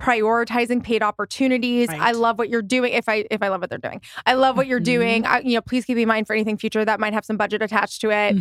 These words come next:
Speaker 1: blah, blah,
Speaker 2: Mm-hmm.
Speaker 1: blah." And I feel like I've always kept good rapport with people. So it
Speaker 2: Absolutely.
Speaker 1: hasn't been, like, some crazy pushback.
Speaker 2: Absolutely.
Speaker 1: So people who I think run into this the most are probably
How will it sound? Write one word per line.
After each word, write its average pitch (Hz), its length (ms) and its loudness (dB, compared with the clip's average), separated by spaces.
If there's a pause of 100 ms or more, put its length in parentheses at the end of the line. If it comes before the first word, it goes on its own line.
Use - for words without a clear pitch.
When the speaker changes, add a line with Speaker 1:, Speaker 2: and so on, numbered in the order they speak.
Speaker 1:
blah, 170 240 0
blah, 180 100 0
Speaker 2:
Mm-hmm. 220 40 0
Speaker 1:
blah." 226 240 0
And 262 140 2
I 277 80 2
feel 339 140 0
like 339 220 -2 (180)
I've 269 160 0 (100)
always 254 440 2 (140)
kept - 320 -2
good 220 160 -2
rapport 262 380 0
with 220 160 -4
people. 214 400 0
So 220 320 4
it 156 60 0
Speaker 2:
Absolutely. - 200 0
Speaker 1:
hasn't 254 340 2
been, 226 160 -2
like, 214 180 0
some 220 160 -2
crazy 214 340 -4
pushback. - 540 -2
Speaker 2:
Absolutely. 185 800 0
Speaker 1:
So 370 180 2
people 381 380 0
who 427 140 0
I 277 100 2
think 254 180 -2
run 208 180 4
into 208 240 -2
this 202 260 -4
the 214 100 -2
most - 440 -2
are - 80 0
probably 202 840 -2